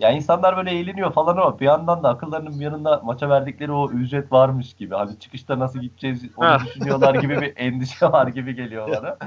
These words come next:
Speaker 1: Ama
Speaker 2: Ya
Speaker 1: mesela
Speaker 2: tabii canım. Litvanya ba-, bas-, Litvanya'da basketbol birinci sıradaki spor yani.
Speaker 1: Evet. Litvanya'da işte o, ne bileyim, Žalgiris'in tribünlerinde onu göremiyorum. Adam elinde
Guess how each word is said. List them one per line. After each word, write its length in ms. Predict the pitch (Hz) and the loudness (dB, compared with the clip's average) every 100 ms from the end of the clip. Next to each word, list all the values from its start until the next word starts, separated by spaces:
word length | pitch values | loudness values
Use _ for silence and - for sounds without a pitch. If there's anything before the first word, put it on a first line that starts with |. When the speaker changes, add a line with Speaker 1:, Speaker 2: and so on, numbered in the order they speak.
| 202 202 165 | -16 -20 -8
Speaker 1:
Ama 200 | - 196 | -4 -4
Speaker 2:
Ya 60 | 180 | -4
Speaker 1:
mesela 240 | 143 - 196 | -6 -2 -2
Speaker 2:
tabii 80 | 220 | -2
canım. 160 | 196 _ _ _ _ | -10 _ _ _ _
Litvanya 380 | 147 175 202 208 | -8 -2 0 0
ba-, 320 | 196 196 143 | -2 -6 -6
bas-, 300 | 156 156 _ | -6 -8 _
Litvanya'da 340 | 156 180 175 165 | -12 -6 -4 -2
basketbol 480 | 156 - 170 160 143 | -4 -6 -8 -8 -6
birinci 280 | 165 180 | -6 -6
sıradaki 300 | 220 160 127 - | -4 -4 -4 -12
spor 220 | - 113 | -10 -6
yani. 220 | 110 110 131 | -6 -8 -10
Speaker 1:
Evet. 280 | 127 110 98 - | -10 -10 -14 -10
Litvanya'da 640 | 127 123 127 165 160 160 147 | -8 -6 -6 -4 -6 -6 -12
işte 220 | 123 120 | -10 -6
o, 120 | 113 | -6
ne 120 | 117 151 | -8 -8
bileyim, 180 | 135 | -8
Žalgiris'in 540 | 107 117 131 135 139 131 - _ | 2 2 2 -8 -10 -14 -16 _
tribünlerinde 460 | 151 143 139 143 139 | -8 -4 -2 -2 0
onu 160 | 135 135 | 0 2
göremiyorum. 540 | 139 135 123 95 92 | 2 2 0 -4 -2
Adam 260 | 110 117 117 | 0 0 -2
elinde 440 | 113 113 120 117 | -8 -6 -6 -8